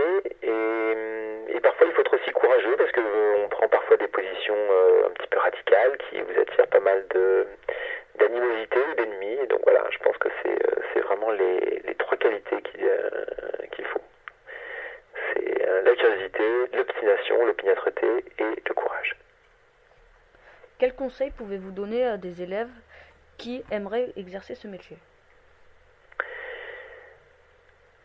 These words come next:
Speaker 1: Euh, le premier conseil qu'on peut donner aux élèves, mais en fait c'est un conseil, euh, un conseil un peu, euh, général, hein,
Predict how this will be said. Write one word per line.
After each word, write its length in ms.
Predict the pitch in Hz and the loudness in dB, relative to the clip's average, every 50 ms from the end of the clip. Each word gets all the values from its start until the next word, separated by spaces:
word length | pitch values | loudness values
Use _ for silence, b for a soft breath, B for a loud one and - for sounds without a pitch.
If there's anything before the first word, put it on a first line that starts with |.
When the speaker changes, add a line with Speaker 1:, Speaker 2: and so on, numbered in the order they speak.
| _ _ _ _ _ - | _ _ _ _ _ 2
Speaker 1:
Euh, 640 | - 123 113 107 107 107 104 107 107 107 107 107 107 117 - - | 4 4 6 4 2 2 0 -4 -4 -4 -4 -6 -6 -8 -8 -6
le 120 | 113 - - | -6 -4 0
premier 260 | - - 143 - - | 2 2 2 2 2
conseil 320 | - 139 135 - - - | 0 0 4 6 6 6
qu'on 140 | - - 127 | 6 4 2
peut 120 | - 127 117 | 2 2 2
donner 300 | 120 123 120 123 120 117 | 2 0 0 2 4 4
aux 100 | 110 101 | 2 2
élèves, 300 | 104 113 123 123 117 107 | 0 0 0 0 0 2
mais 120 | 107 98 | 2 2
en 100 | 95 95 | 2 4
fait 200 | - - 110 - - - | 6 6 6 6 4 4
c'est 80 | - | 4
un 60 | 95 | 4
conseil, 460 | 95 - - - - 107 107 110 104 98 | 4 2 0 4 6 4 4 4 4 0
euh, 1120 | 101 - - - - 427 415 415 403 - - - - - - - - - - - - 120 | 0 2 2 4 4 4 2 2 2 2 2 2 0 0 0 0 -2 -2 -2 -4 -4 -4
un 40 | 117 | -6
conseil 360 | - - - - - 53 53 | -4 -4 -6 -2 0 2 2
un 60 | 53 - | 2 0
peu, 140 | - - | 0 0
euh, 1300 | 104 52 50 52 52 - - - - - - - - - - - - - - - - - - - - - - | 2 2 4 4 6 4 4 2 -2 -6 -12 -12 -10 -10 -8 -6 -4 -4 -2 -2 -4 -4 -4 -4 -4 -4 -4
général, 540 | - - 104 110 110 110 107 - - - 113 | -4 -4 0 2 2 2 2 2 2 2 2
hein, 280 | 104 104 104 101 98 | 4 4 4 4 4